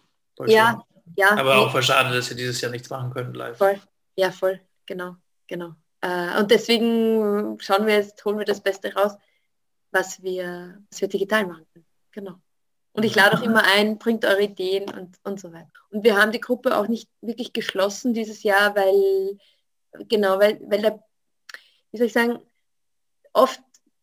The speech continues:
Speaker 2: der Be-, Bedarf an, an regelmäßigem Angebot oder an Austausch in einer Zeit wie Corona, wo Lockdown ist, einfach spontan auch mal kommen kann. Und, und wir wollen da einfach die Türen offen halten und sagen,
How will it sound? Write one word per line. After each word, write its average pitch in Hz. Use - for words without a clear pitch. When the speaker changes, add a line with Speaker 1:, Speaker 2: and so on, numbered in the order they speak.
Speaker 2:
der 226
Be-, 220
Bedarf -
an, 240
an 208
regelmäßigem 233
Angebot 240
oder 196
an 202
Austausch 233
in 226
einer 226
Zeit 220
wie 240
Corona, 240
wo 220
Lockdown 202
ist, -
einfach 233
spontan 214
auch -
mal 202
kommen 202
kann. 175
Und, 202
und 208
wir 226
wollen 208
da 220
einfach 202
die 208
Türen 247
offen 220
halten 202
und 202
sagen, 196